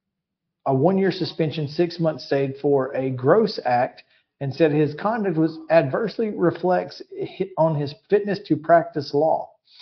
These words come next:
There was clear and convincing evidence from the court that Blakesley targeted the Haven of Hope Center, which employed people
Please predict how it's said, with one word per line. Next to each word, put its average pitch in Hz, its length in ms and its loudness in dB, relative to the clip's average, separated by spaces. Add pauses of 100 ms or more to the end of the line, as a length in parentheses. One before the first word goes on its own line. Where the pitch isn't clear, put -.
(520)
There 143 100 6
was 135 200 2
clear 285 280 2
and 226 100 -2
convincing 190 520 -2
evidence 143 720 -4
from 123 200 -6
the 117 80 -12
court - 380 0 (440)
that 127 140 -2
Blakesley 139 420 0
targeted 196 540 0
the - 100 -2
Haven 233 520 2
of 135 200 -2
Hope 185 380 -2
Center, 135 420 -4
which 139 240 -4
employed 156 560 -2
people 170 420 0